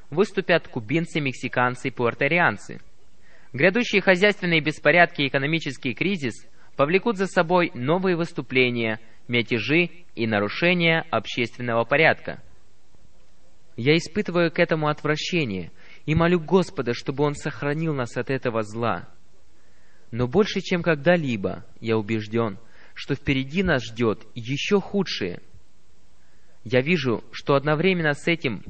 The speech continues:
близятся сильные волнения в больших городах Южной Америки, которое в последующие десять лет будет, как пороховая бочка,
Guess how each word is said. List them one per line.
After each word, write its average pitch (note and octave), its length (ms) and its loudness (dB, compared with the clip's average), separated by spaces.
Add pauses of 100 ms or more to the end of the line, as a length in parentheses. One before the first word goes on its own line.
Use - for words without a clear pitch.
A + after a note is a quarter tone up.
близятся C#3+ 560 0
сильные F#3+ 460 0
волнения D3 800 0
в A2 120 -10
больших A2+ 440 2
городах B2 580 2
Южной A2+ 360 -2
Америки, B2 680 -4 (540)
которое B2+ 400 2
в G#2 80 -8
последующие D#3+ 800 0
десять C#3 440 -2
лет A#2+ 260 4 (460)
будет, B2 360 -2
как - 240 -6
пороховая A2+ 600 2
бочка, A#2+ 560 0